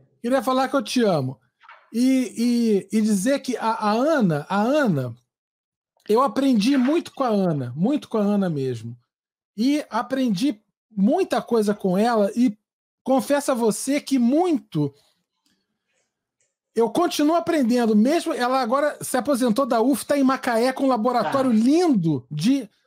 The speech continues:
Speaker 1: é o lemac. Pessoal que não
Speaker 2: Sim.
Speaker 1: conhece, depois, Ana, manda o site aí pra mim, pra eu poder colocar aqui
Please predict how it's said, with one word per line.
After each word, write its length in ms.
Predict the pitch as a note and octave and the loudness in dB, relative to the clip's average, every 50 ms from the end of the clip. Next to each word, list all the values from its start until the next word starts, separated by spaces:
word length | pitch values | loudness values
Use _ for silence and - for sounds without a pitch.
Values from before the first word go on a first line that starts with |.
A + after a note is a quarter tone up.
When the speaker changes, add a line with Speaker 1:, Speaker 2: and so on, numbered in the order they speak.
| _ _ _ | _ _ _
Speaker 1:
é 80 | A3 A3 | -2 -2
o 80 | A#3+ | 0
lemac. 720 | B3 B3+ D4 D4 A3+ F#3+ F#3+ A3 B3 B3+ A#3+ - - - F3+ | 0 0 0 0 2 2 0 0 0 -2 -4 -6 -6 -6 -4
Pessoal 300 | - A#3 A3 - C#4 C4 | -4 -4 -2 -2 -2 -2
que 80 | - C4+ | -2 -2
não 140 | C#4+ D4+ | -2 -2
Speaker 2:
Sim. 60 | - - | -2 -2
Speaker 1:
conhece, 760 | A3+ G#3 G#3 A3+ C4 C#4+ B3+ G#3 - - - D3 B2 A#2+ - _ - - - _ _ _ | 0 0 0 0 0 0 -2 -4 -6 -10 -12 -10 -12 -12 -14 _ -20 -20 -20 _ _ _
depois, 480 | - G3+ G#3 G#3+ - D#4 D4 A#3 F#3 G3+ | -4 -2 -2 -2 -2 -2 0 0 0 0
Ana, 280 | D4+ D#4+ D#4 B3 G#3 G3 | 0 0 2 0 2 2
manda 260 | G3+ C4+ E4 E4 D4+ | 2 2 0 0 -2
o 40 | G#3 | -4
site 360 | - - C4+ D4 - - C4+ | -4 -4 -4 -4 -4 -4 -4
aí 20 | G#3 | -4
pra 160 | - A3+ G#3 | -2 0 0
mim, 220 | G3 G#3+ B3+ B3+ | 2 2 2 0
pra 120 | G#3 A3 G#3+ | 0 -2 -2
eu 40 | |
poder 220 | F#3 A3 A3 A#3 G#3+ | -2 -2 -2 -4 -2
colocar 440 | - A#3 G#3+ G3+ - - A3 G#3+ G3 | -2 -2 -2 -2 -2 -2 -2 -4 -4
aqui 420 | F3 - - G#3+ A#3 B3+ A3+ - | -4 -6 -4 -4 -2 -2 -4 -6